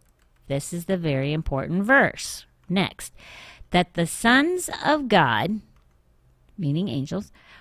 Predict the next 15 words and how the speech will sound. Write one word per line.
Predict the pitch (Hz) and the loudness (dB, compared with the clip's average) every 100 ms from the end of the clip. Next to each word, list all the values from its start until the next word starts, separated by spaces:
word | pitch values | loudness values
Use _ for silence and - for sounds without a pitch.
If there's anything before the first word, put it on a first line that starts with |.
| _ _ | _ _
"saw | - - 214 202 233 | -10 0 6 8 8
the | 233 196 | 4 0
daughters | 165 185 196 233 269 277 - - | 2 4 6 6 4 0 -6 -2
of | 254 233 | 0 2
men, | 233 214 135 147 214 _ _ _ _ _ _ 175 _ _ _ - - - | 4 4 4 0 -6 _ _ _ _ _ _ -20 _ _ _ -20 -20 -4
that | 165 - | -4 4
they | 185 190 | 6 6
were | 220 | 6
beautiful, | 220 247 320 330 - 147 127 175 208 | 4 4 4 2 0 0 0 -2 -4
and | 175 175 | -2 0
they | 165 | 0
took | - 240 - | 0 0 2
wives | 240 269 320 381 277 196 180 | 4 6 6 4 4 2 0
for | - 175 | -2 -2
themselves | 160 160 - 131 117 139 170 | 0 -2 -2 -2 -2 -4 -6